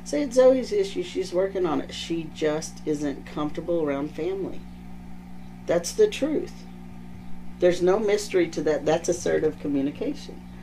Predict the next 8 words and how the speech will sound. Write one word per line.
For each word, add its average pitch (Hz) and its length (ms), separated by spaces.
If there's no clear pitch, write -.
So 202 300
instead 196 480
of 196 140
letting 160 340
your 160 80
mom 143 320
feel 151 400
that, 196 320